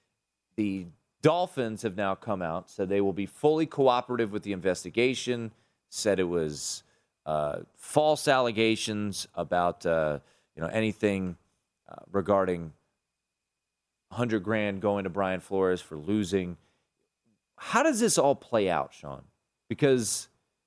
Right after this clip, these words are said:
now Hugh Jackson has gotten involved, talking about the Cleveland Browns. Uh, he, he brought that up today and, uh, saying that the Haslam family was, uh, compensating, or I don't know if they did compensate, but were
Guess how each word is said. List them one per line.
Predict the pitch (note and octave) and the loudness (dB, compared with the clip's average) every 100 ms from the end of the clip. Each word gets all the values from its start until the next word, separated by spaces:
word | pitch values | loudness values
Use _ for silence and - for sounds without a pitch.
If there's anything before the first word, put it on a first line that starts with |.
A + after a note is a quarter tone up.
| _ | _
now | A#2 F3+ G#3+ E3 | 2 4 6 4
Hugh | C3+ D#3+ B2 | 0 -2 0
Jackson | G2+ D#3 F#3+ - - G3+ | 2 2 2 -4 -4 -4
has | F#3+ | 2
gotten | G3+ F#3 F#3 | 4 4 2
involved, | F#3 E3+ E3+ F3 - | 0 4 4 4 2
talking | C#3 B2 | 0 2
about | A2+ G#2 | 0 0
the | - | -2
Cleveland | - A2+ F#2+ F#2 | -4 -4 -4 -6
Browns. | E2 C#3 E3+ F3 F3 E3+ - - - _ _ - | 0 2 4 2 0 -2 -4 -6 -8 _ _ 0
Uh, | G2+ G2+ F#2+ | 4 4 2
he, | G#2 B2 | 2 2
he | B2+ | 2
brought | B2+ B2+ A#2+ | 4 2 4
that | B2 | 4
up | A#2 - | 4 2
today | A#2 A2+ G#2+ G#2+ G2+ | 2 4 4 2 0
and, | F2 - _ _ _ | -4 -10 _ _ _
uh, | E2+ F2+ - G1+ - _ _ _ | -10 -8 -8 -10 -14 _ _ _
saying | - G#2 G2+ | -2 -2 0
that | G2 F#2 - | 0 -2 0
the | F#2 - | -2 -4
Haslam | - C3+ D3+ B2 C#3 | -4 -4 -2 -4 -4
family | C3 C3+ B2+ B2+ | 0 0 2 0
was, | A#2 G#2 F#2+ - _ _ _ | 0 0 -2 -10 _ _ _
uh, | - A2+ G#2 - - _ _ _ - | -8 -6 -6 -10 -16 _ _ _ -4
compensating, | C#3+ C#3+ C3 - C#3+ C3 A#2+ | -2 0 -2 2 4 4 2
or | F#2 F#2 | 0 0
I | - G2 | 0 0
don't | B2+ | 2
know | A2 | 2
if | - | 2
they | G2 | -2
did | E2 C#3 C#3 | 2 0 2
compensate, | C#3+ C3 C3 A#2+ C3+ B2 - | 0 -2 -4 -2 2 2 0
but | |
were | E2 E2+ | -4 -4